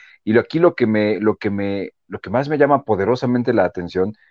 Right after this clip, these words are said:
y no me extraña, pero sí me llama la atención, es esta parte donde,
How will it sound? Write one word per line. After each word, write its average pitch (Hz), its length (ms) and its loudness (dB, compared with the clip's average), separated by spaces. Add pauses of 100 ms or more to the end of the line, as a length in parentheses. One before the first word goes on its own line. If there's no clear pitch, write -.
(300)
y 107 140 -4
no 151 100 4
me 185 80 2
extraña, 113 460 0
pero 95 140 0
sí - 120 -6
me 113 120 0
llama 104 200 0
la 90 60 -2
atención, 90 500 -6
es 92 200 -12
esta 104 180 -8
parte 107 400 -4
donde, 87 480 -4